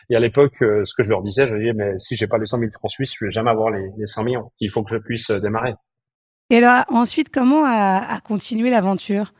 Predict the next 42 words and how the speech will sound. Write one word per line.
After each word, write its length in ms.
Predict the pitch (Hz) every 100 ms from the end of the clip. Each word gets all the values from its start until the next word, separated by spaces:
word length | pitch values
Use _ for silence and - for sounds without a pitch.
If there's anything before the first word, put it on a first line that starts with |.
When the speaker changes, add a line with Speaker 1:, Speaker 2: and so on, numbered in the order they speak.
| _ _ _ _ -
Speaker 2:
cette 200 | 233 -
première 420 | - 254 240 226
étape 280 | 220 226 -
franchie ? 460 | 233 196 - 214 - _ _ _ _
Speaker 1:
Voilà, 260 | 151 151 156
donc 160 | 147
la 80 | 143
première 240 | 127 175 170
étape 220 | 165 151
franchie, 400 | 156 143 190 185 - -
nous, 300 | 147 127 160
on 120 | 226
a 80 | 185
fait, 360 | - 139 123 131
on, 160 | 135 131
on 140 | 143 139
a 80 |
fait 160 | 127 180
nos 140 | 170
prédictions, 600 | 120 143 131 - - 131 104
en 40 |
fait. 220 | - 101 -
On 100 | 110
s'est 180 | - 131
dit, 300 | 139 165 127
ah, 80 | 120 - 113 120 123
on, 200 | 139 123
on 100 | 139
développe 360 | 143 139 139
pas 100 | -
quelque 260 | 175 160 139
chose 220 | - 170
pour 160 | - 135
aujourd'hui. 420 | 127 127 117 110 98
Évidemment, 300 | 120 147 151
aujourd'hui, 420 | 123 143 139 156
il 20 |
y 20 | 135
a 60 |
pas 100 | 120
de 80 | 120
clients. 300 | - 113 104